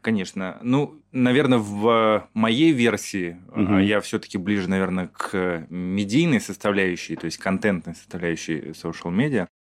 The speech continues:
Speaker 1: С М М-щик — это человек, который умеет вызывать эмоции через контент и направлять эти эмоции в нужное русло.
Speaker 2: Мне кажется, это совсем радикальное определение.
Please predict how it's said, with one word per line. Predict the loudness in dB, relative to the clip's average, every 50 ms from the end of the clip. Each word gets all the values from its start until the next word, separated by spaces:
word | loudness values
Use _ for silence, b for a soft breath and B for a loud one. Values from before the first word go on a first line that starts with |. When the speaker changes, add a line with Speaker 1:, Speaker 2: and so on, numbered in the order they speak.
| _ _ _ _ _
Speaker 1:
С | -8 -8 -4 0
М | 2 2 2
М-щик — | 2 0 -2 -2 -2 -2
это | 0 0 0
человек, | 0 2 2 2 4 4 2 0 0
который | -2 -4 -2 2 4 4 4 4 2
умеет | 0 -2 2 4 4 4 4 4 2 -2
вызывать | -4 -6 -6 -4 -2 -2 -2 -2 -4 -6
эмоции | -4 -2 -2 -2 -2 -4 -6 -8 -8
через | -8 -6 -2 -2 -2 -2 -2 -6
контент | -6 -8 -8 -6 -4 -2 -2 -2 -2 -4 -10 -14 _ _ _ _ _ _
и | -6 -2 -2 0 0 0
направлять | -2 -2 -2 0 0 0 0 0 -2 -2 -4
эти | -8 -10 -8 -6 -4
эмоции | -2 0 -2 -2 -2 -4 -6 -4
в | -4 -2
нужное | -4 -4 -4 -6 -6 -6 -6 -8 -12 -16 _ -12
русло. | -10 -10 -10 -10 -12 -16 -16 -16 -18 -18 _ _ _ _ -12
Speaker 2:
Мне | -8 -6
кажется, | -6 -6 -2 -2 -2
это | 0 0 -2 -6
совсем | -6 -6 -6 -6 -4 0 0 2 2
радикальное | 2 2 0 0 2 4 4 4 4 4 2 0 -2 -4 -4
определение. | -4 -4 -4 -4 -4 -2 0 2 2 4 4 4 2 0 -2 -4 -8